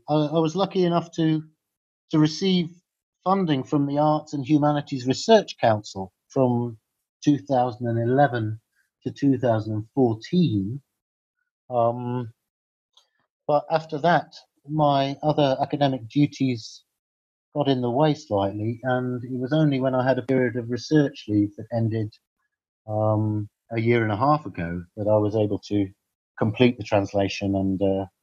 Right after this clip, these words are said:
you know, dot the I's and cross the T's.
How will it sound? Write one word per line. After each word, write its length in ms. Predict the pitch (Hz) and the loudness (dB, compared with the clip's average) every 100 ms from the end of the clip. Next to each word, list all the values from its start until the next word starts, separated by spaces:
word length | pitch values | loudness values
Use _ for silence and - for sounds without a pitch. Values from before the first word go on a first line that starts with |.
| _ _ _ _ _ _ _ _ - | _ _ _ _ _ _ _ _ -8
you 120 | 101 | -4
know, 320 | 95 90 90 - _ _ _ - | -2 -2 -6 -12 _ _ _ -4
dot 140 | 117 101 | -2 -2
the 120 | 101 | 0
I's 300 | 98 98 95 | 2 0 -4
and 80 | 92 | -8
cross 220 | 107 - | -8 -8
the 100 | 98 | -10
T's. 560 | - 104 95 87 87 | -4 0 0 0 -6